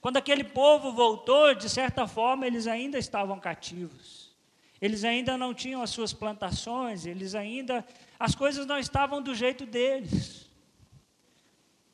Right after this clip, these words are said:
Porque a gente tem um negócio com a casa da gente, não tem? Sua casa lá, você gosta do seu cantinho, não gosta? Tem o seu jeitinho. Então você pensa o seguinte: quando aquele povo foi levado cativo,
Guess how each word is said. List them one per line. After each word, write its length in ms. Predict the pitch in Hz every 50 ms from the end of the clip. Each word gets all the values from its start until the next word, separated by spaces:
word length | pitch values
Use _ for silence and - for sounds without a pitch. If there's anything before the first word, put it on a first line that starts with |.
| _ _ _ _ _ _ _ _ _ _ _ _ _ _ _
Porque 220 | - - - -
a 120 | 269 269 247
gente 280 | 214 247 277 - -
tem 100 | - 277
um 60 | 294 302
negócio 440 | 302 269 226 214 247 269 254 -
com 60 | - 233
a 40 | 196
casa 280 | - 214 208 202 196
da 140 | 190 175 160
gente, 340 | 156 147 185 196 190 - -
não 80 | 165 175
tem? 320 | - 277 294 262 220 175 - - - - - - - - - - _ _ _ _ _ _ _ _ _ _ _ _
Sua 160 | - - 220
casa 340 | 196 - 240 220 220 190 202
lá, 140 | 185 180 170
você 140 | - - 190
gosta 260 | 180 220 233 220 -
do 80 | 220
seu 160 | - - 254 254
cantinho, 480 | 254 302 285 254 - - 220 220 214
não 80 | 208 202
gosta? 500 | 208 254 277 277 240 - - - - - - _ _ _ _ _ _ _ _ _ _ _ _
Tem 100 | - 202
o 60 | 214 196
seu 200 | - - 202 196
jeitinho. 880 | 185 214 214 208 214 - - 214 214 220 220 220 214 208 202 196 185 _ _ _ _ _ _ _ _ _ _ _ - - - - - _ -
Então 160 | - 240 247
você 160 | 247 - 294
pensa 300 | - - 285 302 294 -
o 60 | 311
seguinte: 500 | - - 339 277 294 294 277 247 220 -
quando 160 | - 208 202 208
aquele 240 | 208 - 247 277
povo 300 | - - - 247 247 247
foi 120 | - - 240
levado 420 | 233 226 208 190 196 208 208 202
cativo, 920 | - - 190 170 - - - - 240 294 320 311 240 - 156 151 139 127